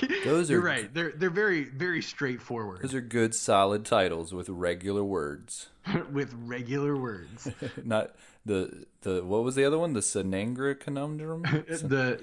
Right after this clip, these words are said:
Speaker 2: Serenga.
Speaker 1: Serenga Conundrum. <laughs> Yeah, like,
Speaker 2: Which
Speaker 1: come
Speaker 2: it
Speaker 1: on.
Speaker 2: starts with a T, which that always throws me off. <laughs>
Speaker 1: So yeah, Chibnall. We'll, we'll mark that down as one of his things, is he, he likes to make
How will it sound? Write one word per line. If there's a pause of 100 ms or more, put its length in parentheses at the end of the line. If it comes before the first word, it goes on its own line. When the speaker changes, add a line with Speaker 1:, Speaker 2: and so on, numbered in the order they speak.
(120)
Speaker 2:
Serenga.
Speaker 1:
Serenga (100)
Conundrum.
<laughs>
Yeah,
like,
Speaker 2:
Which
Speaker 1:
come
Speaker 2:
it
Speaker 1:
on.
Speaker 2:
starts
with
a
T,
which
that
always
throws
me
off. (300)
<laughs> (600)
Speaker 1:
So
yeah,
Chibnall.
We'll,
we'll
mark
that
down
as
one
of
his
things,
is
he,
he
likes
to
make